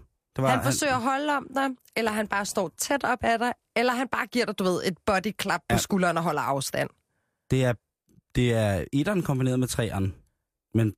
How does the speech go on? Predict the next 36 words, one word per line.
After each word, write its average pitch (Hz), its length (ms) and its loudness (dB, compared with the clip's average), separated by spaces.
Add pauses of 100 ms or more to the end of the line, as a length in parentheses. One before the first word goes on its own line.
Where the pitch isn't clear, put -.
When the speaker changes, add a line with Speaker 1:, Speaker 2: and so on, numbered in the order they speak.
Speaker 1:
men 113 140 2
treeren, 104 400 0 (120)
lad 107 80 2
det 104 80 2
være 110 80 4
treeren. 98 340 0 (800)
Speaker 2:
<laughs> - 880 -4
Han 214 120 2
forsøger 247 360 2
at 233 60 2
holde 233 280 2
om 196 120 -2
dig, 214 120 0
mens 214 200 0
han 226 140 -2
klapper 214 320 0
dig 214 140 0
på 214 100 -2
skulderen 202 440 2
og 190 140 0
tager 190 220 0
lidt 202 220 0
afstand. 185 580 0 (380)
Speaker 1:
<laughs> - 360 -12
Ja, 139 40 -2
det 151 160 -4
kunne 214 160 -2
godt 160 200 0
være 143 160 2
ham. 127 240 2 (120)
Speaker 2:
Ja, 277 80 4 (520)
jeg 254 100 0
kan 285 100 2
allerede 294 260 2
lide 269 160 0
ham. 240 200 0